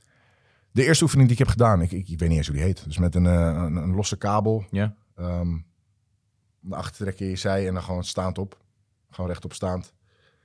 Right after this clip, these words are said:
Speaker 2: Ja, is voor mij een
Speaker 1: Ik,
Speaker 2: soort,
Speaker 1: ik,
Speaker 2: eh,
Speaker 1: ik,
Speaker 2: ja, ik, ik weet
Speaker 1: het is
Speaker 2: dat
Speaker 1: gewoon
Speaker 2: als je hem
Speaker 1: een,
Speaker 2: tegen
Speaker 1: eh,
Speaker 2: een bankje aan doet,
Speaker 1: een kabelpool
Speaker 2: dan is het
Speaker 1: alleen
Speaker 2: een
Speaker 1: al
Speaker 2: iliac
Speaker 1: staand.
Speaker 2: lat pull down, zo heet hij volgens
Speaker 1: Ik ken
Speaker 2: mij.
Speaker 1: de
Speaker 2: Maar
Speaker 1: naam
Speaker 2: als
Speaker 1: niet
Speaker 2: je het
Speaker 1: eens,
Speaker 2: zonder
Speaker 1: man.
Speaker 2: bankje doet, ja, nou ja. Weet je, het
Speaker 1: Uiteindelijk,
Speaker 2: werkt. <laughs>
Speaker 1: ja, ik, ik zorg dat mijn rug groeit en hoe ik, hoe het heet, ik weet het niet.
Speaker 2: Ja.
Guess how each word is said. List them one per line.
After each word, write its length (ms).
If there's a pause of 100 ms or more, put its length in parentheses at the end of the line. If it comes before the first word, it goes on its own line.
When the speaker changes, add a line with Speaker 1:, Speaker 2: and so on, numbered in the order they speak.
(680)
Speaker 2:
Ja, 80
is 100
voor 80
mij 100
een 60
Speaker 1:
Ik, 60
Speaker 2:
soort, 120
Speaker 1:
ik, 100
Speaker 2:
eh, 100
Speaker 1:
ik, 40
Speaker 2:
ja, 240
ik, 160
ik 60
weet 80
Speaker 1:
het 100
is 80
Speaker 2:
dat 100
Speaker 1:
gewoon 160
Speaker 2:
als 120
je 60
hem 100
Speaker 1:
een, 60
Speaker 2:
tegen 200
Speaker 1:
eh, 60
Speaker 2:
een 60
bankje 320
aan 140
doet, 280
Speaker 1:
een 120
kabelpool 560
Speaker 2:
dan 100
is 80
het 80
Speaker 1:
alleen 140
Speaker 2:
een 60
Speaker 1:
al 60
Speaker 2:
iliac 180
Speaker 1:
staand. 180
Speaker 2:
lat 180
pull 140
down, 340
zo 180
heet 140
hij 100
volgens 220
Speaker 1:
Ik 60
ken 80
Speaker 2:
mij. 80
Speaker 1:
de 60
Speaker 2:
Maar 80
Speaker 1:
naam 100
Speaker 2:
als 100
Speaker 1:
niet 60
Speaker 2:
je 60
het 100
Speaker 1:
eens, 80
Speaker 2:
zonder 100
Speaker 1:
man. 120
Speaker 2:
bankje 160
doet, 140
ja, 220
nou 180
ja. 160
Weet 180
je, 100
het 40
Speaker 1:
Uiteindelijk, 460
Speaker 2:
werkt. 300
<laughs> 40
Speaker 1:
ja, 180
ik, 160
ik 140
zorg 240
dat 140
mijn 120
rug 120
groeit 300
en 120
hoe 180
ik, 60 (100)
hoe 180
het 120
heet, 260
ik 120
weet 140
het 80
niet. 260
Speaker 2:
Ja. 280